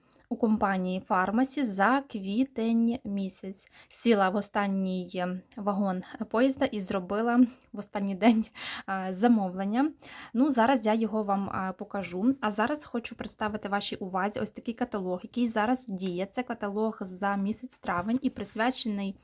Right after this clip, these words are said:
він, ну, звичайно ж, е, до, е, Дня Матері. Між іншим, е, сьогодні якраз він і є, у провідну неділю, і День Матері, і це все так гарно. Всіх матусь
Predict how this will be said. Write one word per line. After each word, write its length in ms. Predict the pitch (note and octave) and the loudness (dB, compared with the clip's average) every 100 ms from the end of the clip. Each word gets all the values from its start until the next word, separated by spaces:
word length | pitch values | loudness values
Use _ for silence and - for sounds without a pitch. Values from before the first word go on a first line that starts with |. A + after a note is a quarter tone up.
| - - G#3+ | -18 -12 2
він, 240 | A#3 C4+ | 6 8
ну, 80 | G#3+ | 6
звичайно 720 | F#3+ F3+ - A3 B3 A#3 A#3 | -2 -10 -4 2 2 4 0
ж, 360 | A3+ G3+ A#3 B3+ - _ - - - | 0 0 4 4 2 _ -20 -20 -10
е, 180 | G3 F#3 | -6 -4
до, 340 | F3+ G#3+ A#3+ | 0 2 2
е, 300 | A#3 - F#3+ | 0 -2 -4
Дня 640 | F#3 G#3 G3+ G3+ F#3+ - F3+ | 0 0 2 0 -2 -4 -2
Матері. 520 | F3+ C4 C#4 B3+ B3+ B3 | -2 0 0 4 6 6
Між 220 | A3 G#3 G#3 | 2 0 2
іншим, 380 | G#3+ - G3 G#3 | 0 0 -4 -6
е, 100 | G3 | -8
сьогодні 600 | - G#3+ F#3+ G3 F#3+ - | -4 -2 -2 -2 -4 -4
якраз 520 | F#3+ F3+ F#3+ F#3+ - | -8 -8 -8 -8 -8
він 140 | G3 - - | -10 -10 -12
і 140 | - F3+ | -10 -6
є, 300 | F#3 B3+ C4 | 0 2 2
у 80 | |
провідну 480 | G#3+ - F3+ F#3 G#3 | -4 -6 -6 -4 -2
неділю, 500 | G3 F3+ G#3+ C4 A3 | -4 -2 2 2 2
і 60 | - | -4
День 240 | F#3 F#3 | -8 -6
Матері, 400 | F3+ B3 C4 G#3+ | -2 0 0 -4
і 80 | G3+ | -10
це 120 | - | -12
все 120 | G3+ - | -18 -12
так 180 | F#3 F3+ | -12 -4
гарно. 420 | G3+ C4 C4 B3 B3+ - - | 2 2 6 4 4 -2 -18
Всіх 380 | - - C4 C4 | -14 -2 0 2
матусь 500 | A#3 G#3 A3 F#3+ - | 2 2 -4 -10 -10